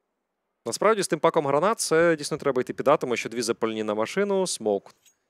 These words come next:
К Т, буде ще другий смоук, ще одна запальна залишиться, щоб закинути шорт, план перевірити. На Гендальфа або Гуся, або в принципі план закинути. Тут без різниці. Red Canids треба щось робити, хоча тридцять секунд, і судячи з позиції, вони вже вирішили сейвити.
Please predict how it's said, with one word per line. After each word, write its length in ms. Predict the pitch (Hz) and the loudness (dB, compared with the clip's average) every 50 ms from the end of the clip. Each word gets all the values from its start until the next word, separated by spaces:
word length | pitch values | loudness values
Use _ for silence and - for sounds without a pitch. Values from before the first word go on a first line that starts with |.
| _ _ _ _ _ _ | _ _ _ _ _ _
К 120 | - 113 | -4 -4
Т, 220 | - - 170 190 | 0 2 2 2
буде 220 | 190 160 131 107 104 | 4 2 0 -2 -2
ще 180 | - - 107 | -2 -4 -4
другий 320 | 101 135 156 196 196 180 160 | -4 -2 0 2 2 2 0
смоук, 360 | - - 160 156 156 151 - | -2 -2 0 2 2 2 0
ще 140 | - - 98 | -2 -2 -2
одна 160 | 92 95 95 | -2 -2 -4
запальна 400 | 95 101 - - 98 98 95 92 | -6 -6 -6 -6 -4 -4 -2 -2
залишиться, 420 | 95 95 95 92 - - - 101 | -2 -2 -2 -4 -4 -8 -10 -10
щоб 200 | 95 - 101 95 | -10 -10 -10 -6
закинути 400 | 95 101 - - 101 98 92 107 | -6 -6 -6 -4 -6 -6 -6 -6
шорт, 360 | 104 - - 185 190 180 - - | -6 -2 2 2 2 2 0 -4
план 300 | - - 120 156 185 175 | -8 -2 -2 -2 -2 0
перевірити. 680 | - 160 147 143 139 147 139 139 - - 131 120 - _ _ _ _ _ _ _ _ _ _ _ _ _ _ _ _ _ _ _ _ _ _ _ _ _ _ _ _ _ - | 0 0 0 0 0 0 -2 -2 -2 -2 -4 -4 -4 _ _ _ _ _ _ _ _ _ _ _ _ _ _ _ _ _ _ _ _ _ _ _ _ _ _ _ _ _ -14
На 60 | 92 | -10
Гендальфа 400 | 90 135 170 175 156 131 - 107 | -6 -6 -4 -4 -6 -4 -4 -4
або 180 | 98 87 92 90 | -4 -4 -6 -8
Гуся, 260 | 92 98 - - 170 | -8 -10 -4 -2 0
або 200 | 160 127 104 101 | 0 0 0 -2
в 40 | - | -2
принципі 380 | - 151 180 170 - - 139 | 0 -2 -2 -2 -2 -8 -8
план 220 | - - 135 123 107 | -4 -2 -4 -2 -2
закинути. 520 | 113 113 - - 117 113 107 - - 98 | -4 -4 -2 -2 -2 -2 -2 -4 -6 -8
Тут 300 | - - 143 147 - 107 | -6 -6 -8 -10 -4 2
без 200 | 107 120 123 113 | 4 4 4 4
різниці. 420 | 117 117 104 107 107 95 - 104 | 0 -2 -2 -2 -6 -4 -4 -4
Red 180 | 95 95 - - | -6 -4 -6 -6
Canids 220 | 127 117 104 - | -8 -8 -6 -2
треба 220 | - 117 107 104 101 | -2 0 0 0 -2
щось 240 | - - 101 - 131 | -4 -6 -10 -8 -6
робити, 300 | 156 170 208 202 175 - | -2 0 0 0 0 -2
хоча 220 | - 127 - 127 | -4 -4 -4 -4
тридцять 300 | - 139 127 - 117 - | -4 -4 -6 -8 -8 -8
секунд, 300 | - - - 170 160 - | -8 -6 -4 -6 -4 -4
і 60 | 117 | -6
судячи 340 | 104 - 127 123 113 - 110 | -6 -4 -4 -4 -4 -4 -10
з 40 | - | -8
позиції, 400 | - 120 113 139 143 - 127 113 | -8 -6 -4 -4 -4 -4 -6 -4
вони 140 | 113 117 113 | -4 -4 -4
вже 140 | 101 113 | -2 -2
вирішили 420 | 113 107 110 113 110 - - 110 107 | 0 0 0 0 0 -2 -4 -4 -4
сейвити. 460 | - - 101 95 92 92 - - - | -2 0 0 0 0 -2 -6 -6 -10